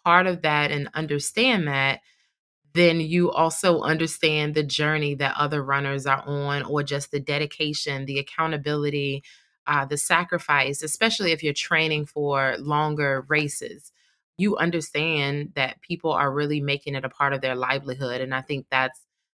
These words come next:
that's what makes our common thread between each other so much closer. And from a trust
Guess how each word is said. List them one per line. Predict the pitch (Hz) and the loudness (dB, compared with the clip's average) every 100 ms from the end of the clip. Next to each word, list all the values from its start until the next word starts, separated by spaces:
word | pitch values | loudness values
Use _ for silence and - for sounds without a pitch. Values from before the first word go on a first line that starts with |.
| _ | _
that's | 180 185 190 | 2 2 0
what | 160 | 0
makes | 156 147 - - | 0 -2 -4 0
our | 147 143 | 4 4
common | - 170 160 143 | 2 0 2 0
thread | 139 143 143 143 143 | -4 0 2 0 -2
between | 139 147 139 | -8 -6 -6
each | 135 139 | -6 -4
other | 131 127 131 | -2 -2 -2
so | 143 135 | -4 -4
much | 120 - | -4 -6
closer. | 131 127 - 76 - _ _ _ _ _ _ - | -6 -6 -6 -10 -10 _ _ _ _ _ _ -8
And | 156 147 | -4 -2
from | 185 175 | 2 2
a | 151 | 2
trust | - 226 247 | 2 2 2